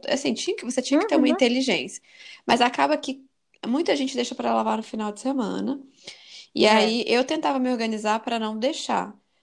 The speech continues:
Speaker 1: Mas assim, estudando, os meninos na escola, né? Pedro trabalhando fora e tal,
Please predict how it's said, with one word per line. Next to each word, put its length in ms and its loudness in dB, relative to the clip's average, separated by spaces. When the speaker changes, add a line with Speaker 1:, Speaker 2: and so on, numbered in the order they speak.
Speaker 1:
Mas 220 0
assim, 340 -4
estudando, 680 0
os 100 -8
meninos 220 -6
na 100 -4
escola, 920 4
né? 340 -2
Pedro 220 -4
trabalhando 400 0
fora 500 0
e 40 -6
tal, 460 0